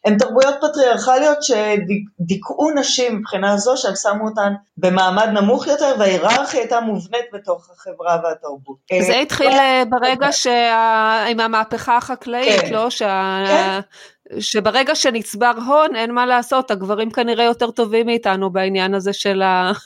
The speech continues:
Speaker 1: אז יובל
Speaker 2: <laughs> של
Speaker 1: נוח,
Speaker 2: ההיררכיה.
Speaker 1: אז זהו, אנחנו לא יודעים למה בדיוק, אבל, אה, אה,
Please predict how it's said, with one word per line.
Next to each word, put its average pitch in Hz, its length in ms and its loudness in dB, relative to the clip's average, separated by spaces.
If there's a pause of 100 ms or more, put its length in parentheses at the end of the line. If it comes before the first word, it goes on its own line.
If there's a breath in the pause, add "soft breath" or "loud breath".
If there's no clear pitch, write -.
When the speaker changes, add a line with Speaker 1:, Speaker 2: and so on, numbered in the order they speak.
(140)
Speaker 1:
אז 294 140 4 (140)
יובל 226 380 4
Speaker 2:
<laughs> 285 40 0
של 285 100 2
Speaker 1:
נוח, 269 80 4
Speaker 2:
ההיררכיה. 208 760 2
Speaker 1:
אז 202 180 -2
זהו, 285 160 4
אנחנו 202 240 0
לא 233 80 0
יודעים 294 380 0
למה 262 340 2
בדיוק, 160 440 -8
אבל, 170 320 -2 (100)
אה, 190 60 2
אה, 185 40 2